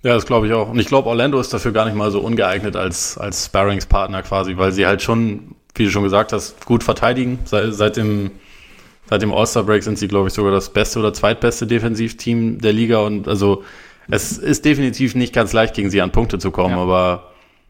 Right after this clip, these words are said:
Speaker 1: Toronto hat irgendwie genug Waffen. Ich glaub, sie werden weniger Transition-Punkte sammeln als gegen viele andere Teams, aber dann, äh, sind sie halt direkt dazu gezwungen, sich halt im Halbfeld noch so ein bisschen mehr einzuspielen, was ja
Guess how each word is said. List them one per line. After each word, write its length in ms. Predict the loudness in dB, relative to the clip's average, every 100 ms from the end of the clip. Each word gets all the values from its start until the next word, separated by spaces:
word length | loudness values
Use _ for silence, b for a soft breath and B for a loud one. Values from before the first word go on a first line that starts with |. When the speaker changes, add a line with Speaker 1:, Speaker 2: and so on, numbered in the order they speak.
| _ -10 -6
Speaker 1:
Toronto 460 | -2 2 2 2 2
hat 220 | 2 0
irgendwie 300 | -4 -2 0
genug 300 | 2 0 0
Waffen. 340 | 2 2 0 -4
Ich 80 |
glaub, 180 | 0 2
sie 120 | 2
werden 220 | 2 2 2
weniger 360 | 0 2 2
Transition-Punkte 1200 | 0 -2 0 0 2 0 -2 -6 2 2 2 -4
sammeln 320 | 0 0 0
als 180 | -4 -4
gegen 200 | -4 -4
viele 240 | -2 0 2
andere 240 | 0 -4
Teams, 300 | -4 -6 -4
aber 500 | -2 2 2 0 -6 b b b b b b _ _ _ _ _ _
dann, 420 | -2 0 -2 -8 -18 -18
äh, 220 | -6 -2 0
sind 180 | 0
sie 100 | 0 0
halt 180 | 0
direkt 260 | 2 0 -2
dazu 220 | -4 -2
gezwungen, 320 | -2 -2 -2
sich 140 | 0 0
halt 120 | 0
im 120 | 2
Halbfeld 340 | 0 0 -2 -2
noch 180 | -4
so 100 | -4
ein 80 | -2
bisschen 280 | -2 -4 -2
mehr 120 | 0
einzuspielen, 520 | 0 -2 -8 -6 -6
was 180 | -4 -2
ja 280 | 0 0 -2